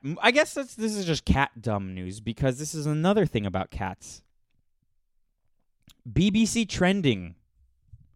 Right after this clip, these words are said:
This is from three days ago. B B C trending. "My boyfriend dumped me, but how do I tell my cat?"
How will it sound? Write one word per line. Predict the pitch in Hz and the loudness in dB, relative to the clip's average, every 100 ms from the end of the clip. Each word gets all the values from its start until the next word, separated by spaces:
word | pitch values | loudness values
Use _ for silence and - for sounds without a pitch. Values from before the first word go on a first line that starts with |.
| _ _ _ _ _ _ _ _ | _ _ _ _ _ _ _ _
This | 120 127 | -6 -6
is | - | -4
from | 175 | -4
three | 170 170 | 0 2
days | 165 180 139 | 4 2 0
ago. | 104 | -2
B | 92 120 | 0 -2
B | 147 | -4
C | 151 | -8
trending. | 147 147 135 101 | -8 -4 -4 0
"My | 139 190 | 0 0
boyfriend | 156 165 - 151 113 | 0 0 0 -4 0
dumped | 120 143 - | 0 0 -8
me, | 98 | -6
but | 92 98 | -2 -4
how | - 147 | -2 -4
do | 180 | -2
I | 156 | -4
tell | - 107 | -4 -4
my | 123 139 | -2 -6
cat?" | - 165 156 | -4 -2 -2